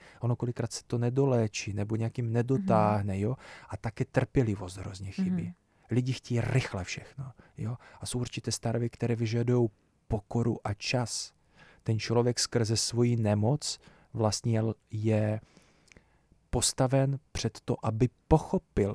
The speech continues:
Speaker 1: co dělá špatně.
Speaker 2: Mhm.
Speaker 1: Ta nemoc není proto, že něco, on je, ta nemoc je proto, že děláš něco špatně, tvoje tělo ti neumí říct: „Hele, holka zlatá,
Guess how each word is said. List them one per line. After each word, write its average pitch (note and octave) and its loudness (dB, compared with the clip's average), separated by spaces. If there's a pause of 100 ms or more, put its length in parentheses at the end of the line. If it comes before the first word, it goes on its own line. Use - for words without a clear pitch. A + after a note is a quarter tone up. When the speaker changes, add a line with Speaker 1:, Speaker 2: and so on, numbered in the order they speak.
Speaker 1:
co - -2
dělá A2+ 0
špatně. - -8
Speaker 2:
Mhm. F#3 0
Speaker 1:
Ta B2 4
nemoc C3+ 4
není E3+ 4
proto, B2 4
že G#2+ 2 (480)
něco, A2 2
on A2+ -4
je, A2 0
ta A#2 0
nemoc B2 0
je C3+ 2
proto, - 0
že B2 4 (840)
děláš B2+ 4
něco A#2+ -4
špatně, A#2 -2 (760)
tvoje B2 0
tělo A#2+ -2
ti - -4
neumí B2+ 0
říct: G2+ -4
„Hele, A2 2
holka G#2+ 0
zlatá, G#2+ -2